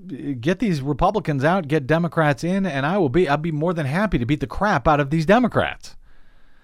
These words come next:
But if you're, you know, comparing side by side, if you're looking at, uh, our gun laws, our immigration laws, our climate change laws, and you're seeing who is stopping progress,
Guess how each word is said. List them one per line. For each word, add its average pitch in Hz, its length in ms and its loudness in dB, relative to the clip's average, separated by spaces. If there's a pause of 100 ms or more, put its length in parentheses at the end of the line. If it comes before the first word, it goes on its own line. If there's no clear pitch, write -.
(580)
But 139 200 4
if 131 180 -2
you're, 139 300 0
you 151 100 -4
know, 120 120 0
comparing 185 440 0
side 180 280 2
by 160 100 6
side, 202 300 0
if 131 100 -6
you're 135 80 0
looking 170 340 -2
at, 143 220 0
uh, 131 60 4
our 107 320 2
gun 196 260 -2
laws, 175 260 0
our 98 120 -2
immigration 151 500 -2
laws, 151 300 -4
our - 80 -6
climate 202 400 -4
change 160 360 -2
laws, 131 480 -2 (460)
and 113 220 -4
you're 110 120 0
seeing 156 300 -2
who 165 240 0
is 151 160 -2
stopping 151 560 -2
progress, 123 1160 0